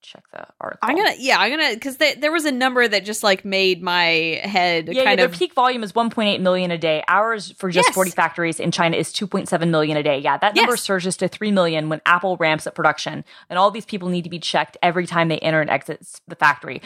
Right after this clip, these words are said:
Speaker 1: So you're
Speaker 2: Mm-hmm.
Speaker 1: right. They basically, more than the entire T S A, Apple has double that, basically, uh,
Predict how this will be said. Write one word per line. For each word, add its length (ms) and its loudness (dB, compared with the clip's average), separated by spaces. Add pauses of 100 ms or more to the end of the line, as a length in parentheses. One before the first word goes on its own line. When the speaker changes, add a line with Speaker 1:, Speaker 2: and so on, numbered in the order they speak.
(100)
Speaker 1:
So 120 -2
you're 180 4
Speaker 2:
Mm-hmm. 80 2
Speaker 1:
right. 200 2
They 80 0
basically, 340 -4
more 240 2
than 100 2
the 120 0
entire 540 0
T 280 -2
S 180 -2
A, 380 0 (280)
Apple 380 0
has 400 0
double 420 0
that, 440 0 (240)
basically, 760 -2 (440)
uh, 300 0